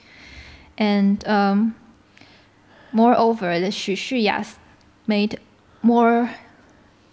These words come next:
uh, development on Cai Hongsheng's point. And also, one more phrase in Jiang Boqing's bestseller on the Zoroastrian in China,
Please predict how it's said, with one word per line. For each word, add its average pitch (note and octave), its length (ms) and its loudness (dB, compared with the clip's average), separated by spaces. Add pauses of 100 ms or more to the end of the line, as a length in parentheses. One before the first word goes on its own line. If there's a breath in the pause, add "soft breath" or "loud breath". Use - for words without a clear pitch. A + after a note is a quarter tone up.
uh, G3+ 180 0
development G3+ 800 0 (100)
on F3 460 -6
Cai G#3 240 -2
Hongsheng's G3+ 500 -4
point. G#3 560 -6 (1400 loud breath)
And G3+ 160 0
also, G#3 560 0 (540 loud breath)
one G#3+ 200 0
more G3+ 220 2
phrase G3 400 -2
in G3 220 -2
Jiang G#3+ 240 0
Boqing's G3 560 -2
bestseller G3 680 -2
on F3+ 220 -4
the D#3 320 -8 (100)
Zoroastrian G3 680 -2
in G3+ 120 -6
China, G#3+ 600 -4